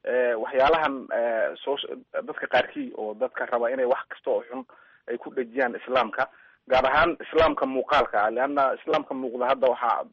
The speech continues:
eh, aad u, eh, looga gartaa xagga dumarka. Dumarku xijaabkoodii hadda wuxuu noqday tusaale Islaam. Marka sidaa daraaddeed baa iyagii mataqaanaa bartilmaameed ay uga dhiganayaan dadkan,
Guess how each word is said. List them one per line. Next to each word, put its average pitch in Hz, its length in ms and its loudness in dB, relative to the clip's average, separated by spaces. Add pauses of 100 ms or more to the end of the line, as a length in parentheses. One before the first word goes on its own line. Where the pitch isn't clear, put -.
eh, 117 280 -2
aad 135 140 0
u, 147 200 -12 (440)
eh, 117 380 2
looga 131 280 4
gartaa 127 360 -2
xagga 127 160 2
dumarka. 127 340 -2 (520)
Dumarku 147 280 -4
xijaabkoodii 135 600 0
hadda 135 200 2
wuxuu 131 180 -6
noqday 117 300 -2
tusaale 123 420 2
Islaam. 107 300 -2 (560)
Marka 139 340 2
sidaa 165 180 6
daraaddeed 147 460 4
baa 135 140 6
iyagii 143 220 2
mataqaanaa 127 540 -2
bartilmaameed 135 440 0
ay 120 80 0
uga 131 160 2
dhiganayaan 120 540 0
dadkan, 123 340 -4